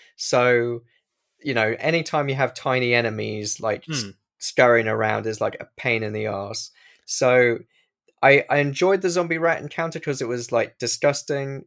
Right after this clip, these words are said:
Speaker 1: It was gross.
Speaker 2: Ye-
Speaker 1: Leon at one point says he wish he had some cheese, which is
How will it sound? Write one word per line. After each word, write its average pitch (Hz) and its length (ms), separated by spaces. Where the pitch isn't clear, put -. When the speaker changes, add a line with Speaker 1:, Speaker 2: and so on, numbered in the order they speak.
Speaker 1:
It - 180
was 113 460
gross. 117 580
Speaker 2:
Ye- 131 100
Speaker 1:
Leon 120 280
at 110 100
one 117 140
point 113 240
says 107 220
he 113 80
wish 110 240
he 113 80
had 113 180
some 107 220
cheese, 110 680
which - 280
is - 220